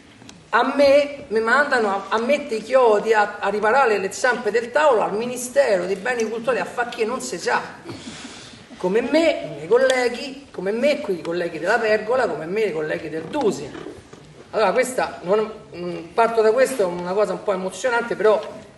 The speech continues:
eh, non voglio stare qui a far piagnisteo, però per dirvi come funzionano le cose in Italia. <clears throat>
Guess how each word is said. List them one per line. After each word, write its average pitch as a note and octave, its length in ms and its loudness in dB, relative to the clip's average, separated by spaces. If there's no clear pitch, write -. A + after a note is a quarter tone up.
eh, E3+ 220 -6
non F#3 140 -2
voglio G3 260 6
stare - 200 -6
qui G3 100 0
a F3 60 0
far - 220 -8
piagnisteo, D#3 520 -8
però A3+ 200 6
per G#3+ 200 4
dirvi A3+ 460 -4
come A3+ 220 2
funzionano A3+ 420 -2
le F#3+ 140 0
cose E3+ 220 -2
in D#3+ 60 -10
Italia. C3+ 460 -10
<clears throat> - 500 -6